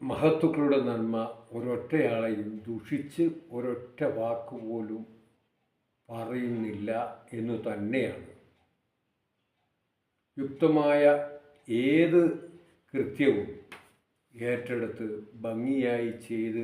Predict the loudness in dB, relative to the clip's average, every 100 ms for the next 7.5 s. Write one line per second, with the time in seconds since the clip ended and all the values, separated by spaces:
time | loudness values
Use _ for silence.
0 | -6 -10 -4 -2 0 -2 -6 -10 -10 -8
1 | -8 -12 -16 _ _ _ _ _ _ -10
2 | -6 -2 -2 -2 -4 -4 -4 -4 -4 -4
3 | -4 -6 -6 -10 -16 -12 -6 -2 0 0
4 | 0 -2 -4 -6 -8 -12 -20 _ _ _
5 | _ _ -10 -6 -4 -4 -6 -8 -10 -18
6 | _ -6 -2 -2 -2 -2 -4 -6 -10 -10
7 | -4 -4 -4 -10